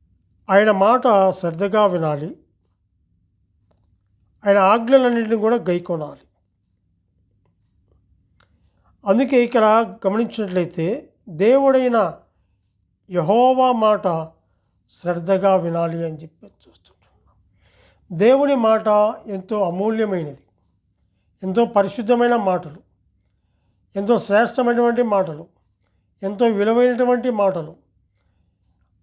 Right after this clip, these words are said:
ఆయన మాటలు, ఆయన వాక్కు ద్వారానే సమస్తమును కలుగు చేశాడు.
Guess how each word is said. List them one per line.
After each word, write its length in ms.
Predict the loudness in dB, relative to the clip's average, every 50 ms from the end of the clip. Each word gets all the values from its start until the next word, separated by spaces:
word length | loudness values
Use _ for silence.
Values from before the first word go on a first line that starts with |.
| _ _ 0
ఆయన 200 | 2 2 2 2
మాటలు, 800 | 2 2 2 2 2 2 2 0 0 0 -2 -2 -4 -6 -10 -16 _ _ _ _ _ _ _ _ -6
ఆయన 200 | -4 -2 0 2 2 2 0 -2 -4 -8 -14 _ _ _ _ _ _ _ _ _ _ _ _ _ -10
వాక్కు 500 | -4 -2 0 0 0 -2 -6 -6 -6 -6 -4 -2
ద్వారానే 760 | 0 2 4 4 4 4 2 2 0 -2 -2 -2 -4 -8 -12 _ _ _ _ _ _ _ _ _ _ _ _ _ _ _ _ _ _ _ _ _ _ _ _ _ _ _ _ _ _ _ _ _ _
సమస్తమును 960 | -6 -2 0 2 2 2 0 0 -2 0 2 2 2 2 0 0 0 -4 -6 -12 _ _ _ _ -6
కలుగు 260 | -6 -4 -4 -6 -8 -10 -10
చేశాడు. 400 | -10 -10 -10 -12 -14 -16 -18